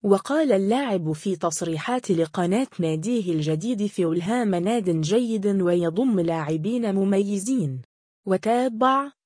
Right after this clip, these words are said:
"لقد تحدثت مع ساندرو صديقي المقرب، كما تحدثت مع المدرب وشرح لي طريقة اللعب وطبيعة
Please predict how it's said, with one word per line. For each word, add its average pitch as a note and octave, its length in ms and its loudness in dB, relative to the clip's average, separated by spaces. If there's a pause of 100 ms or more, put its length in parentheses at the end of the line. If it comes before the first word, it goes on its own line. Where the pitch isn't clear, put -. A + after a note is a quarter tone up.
"لقد G3 380 2
تحدثت G3 680 -2
مع F#3+ 280 2
ساندرو G3+ 560 0
صديقي E3+ 540 -4
المقرب، G3+ 720 -2 (320)
كما D4 280 2
تحدثت A3+ 760 -2
مع E3+ 240 0
المدرب E3+ 720 2
وشرح A3+ 480 -2
لي A3+ 220 -2
طريقة F#3+ 580 -2
اللعب G3 500 0
وطبيعة F3 680 2